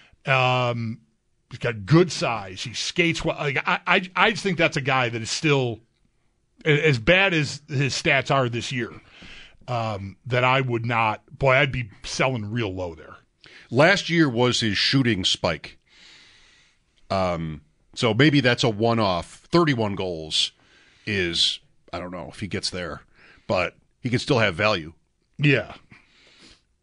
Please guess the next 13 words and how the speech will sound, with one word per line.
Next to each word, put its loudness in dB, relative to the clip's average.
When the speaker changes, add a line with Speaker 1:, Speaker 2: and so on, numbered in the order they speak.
Speaker 1:
But 4
I, 4
I 2
want, 2
I 4
wonder 2
about, 4
like, -2
what, 2
like, 0
Casey 4
Middlestat 2
is 0